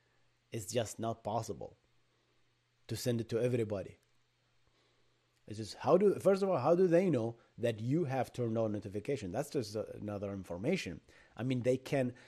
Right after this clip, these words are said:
they can know from Google or Apple, if you're using Apple or Google, Android, that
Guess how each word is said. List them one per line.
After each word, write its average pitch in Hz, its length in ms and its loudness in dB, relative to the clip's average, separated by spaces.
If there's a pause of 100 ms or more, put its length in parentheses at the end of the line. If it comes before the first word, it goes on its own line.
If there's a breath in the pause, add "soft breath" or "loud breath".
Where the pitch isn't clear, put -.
(160 loud breath)
they 117 120 0
can 113 280 -2
know 160 180 4
from 117 340 -2
Google 117 360 0
or 101 180 -4 (100)
Apple, 90 380 -6
if - 80 -16
you're 101 100 -4
using 104 320 -8
Apple 117 220 -4
or 101 160 -2
Google, 110 560 -4 (480)
Android, 101 600 -6 (540 soft breath)
that 113 420 -4